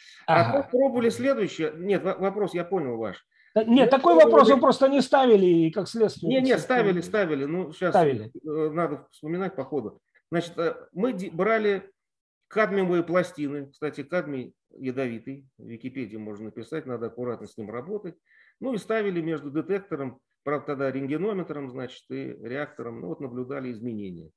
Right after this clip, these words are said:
Speaker 1: Я щас не буду говорить, какое там было изменение, но потом брали чего-то с, э, с бором, вот, какую-то там такую типа пакли. <laughs>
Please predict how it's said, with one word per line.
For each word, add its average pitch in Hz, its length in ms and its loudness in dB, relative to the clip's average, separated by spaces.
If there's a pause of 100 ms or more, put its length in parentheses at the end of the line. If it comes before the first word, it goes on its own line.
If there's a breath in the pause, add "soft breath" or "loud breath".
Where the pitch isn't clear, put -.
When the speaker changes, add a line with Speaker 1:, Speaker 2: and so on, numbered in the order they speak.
(120)
Speaker 1:
Я 143 180 -10
щас 127 180 -14
не 135 100 -10
буду 123 200 -12
говорить, 107 320 -12
какое 131 340 -12
там 92 280 -16
было 82 540 -20
изменение, 117 420 -14
но 120 200 -16 (640 soft breath)
потом 185 540 -6
брали 214 340 0
чего-то 190 640 -4 (440)
с, 202 680 -8 (200)
э, 131 320 -4
с 113 100 -12
бором, 156 520 -2 (720)
вот, 135 280 -6
какую-то 131 460 -8
там 123 360 -8 (320)
такую 120 320 -14
типа 110 340 -12
пакли. 117 460 -8 (200)
<laughs> - 200 -12